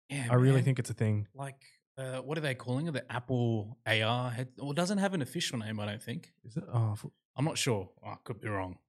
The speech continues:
Speaker 1: I only watched that two-minute video.
Speaker 2: Yeah.
Speaker 1: Uh, it looks fucking amazing.
Speaker 2: It's insane.
Speaker 1: It looks ridiculous when it's on your face, but
Speaker 2: Yeah.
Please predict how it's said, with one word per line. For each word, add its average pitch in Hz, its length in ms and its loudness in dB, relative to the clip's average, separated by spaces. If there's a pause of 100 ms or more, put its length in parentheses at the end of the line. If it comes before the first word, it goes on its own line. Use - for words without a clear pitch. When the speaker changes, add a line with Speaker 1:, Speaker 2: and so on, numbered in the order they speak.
(380)
Speaker 1:
I 127 80 8
only 143 160 6
watched 131 300 0
that 113 200 -2
two-minute 117 380 0
video. 107 560 2
Speaker 2:
Yeah. 110 200 -2 (640)
Speaker 1:
Uh, 104 500 2 (180)
it 127 60 -8
looks 139 140 -6
fucking 214 260 -2
amazing. 120 400 -2 (180)
Speaker 2:
It's - 160 -12
insane. 101 240 -4
Speaker 1:
It 151 40 8
looks 233 180 6
ridiculous 131 640 2
when 113 100 2
it's 110 180 0
on 131 120 4
your 104 140 2
face, 135 360 0
but 107 260 -2
Speaker 2:
Yeah. - 80 -10